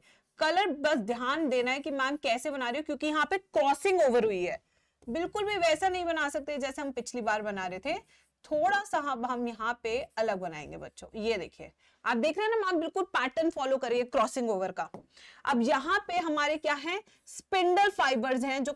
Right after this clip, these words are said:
kinetochore से अटैच हो जाएंगे, ये kinetochore से अटैच हो गए। ये देखिए, ये जो तरीका है, ये वाला जो स्टेज है,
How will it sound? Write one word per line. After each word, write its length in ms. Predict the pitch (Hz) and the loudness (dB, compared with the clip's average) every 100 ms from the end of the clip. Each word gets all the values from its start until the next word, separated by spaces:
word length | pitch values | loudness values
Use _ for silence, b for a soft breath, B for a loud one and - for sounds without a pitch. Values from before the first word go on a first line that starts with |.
| - | -2
kinetochore 720 | 247 247 269 294 330 269 240 | -2 0 -2 -2 -2 0 0
से 140 | 247 294 | 0 -4
अटैच 560 | - - 233 240 - | -4 -2 0 0 -2
हो 100 | 208 | -4
जाएंगे, 340 | 196 180 180 185 | -4 -6 -8 -6
ये 220 | 240 277 | -4 -2
kinetochore 600 | 262 247 247 247 - 226 226 | 0 0 -2 -4 -4 -4 -2
से 100 | 269 | -6
अटैच 380 | 226 175 170 | -4 -6 -6
हो 40 | 160 | -12
गए। 120 | 139 | -10
ये 160 | 202 220 | -4 -4
देखिए, 340 | 175 - 139 _ _ _ _ _ _ _ 175 | -4 -10 -20 _ _ _ _ _ _ _ -8
ये 260 | 170 311 466 | -2 0 0
जो 220 | 508 440 440 427 | 0 2 0 2
तरीका 440 | 311 285 - 339 | 2 2 4 4
है, 260 | 330 247 180 _ _ _ _ - | 4 0 -8 _ _ _ _ -4
ये 240 | 185 349 | 2 4
वाला 240 | 392 320 294 | 6 4 4
जो 140 | 247 | 2
स्टेज 400 | 302 - 294 285 | -2 2 2 4
है, 180 | 269 185 | 2 -2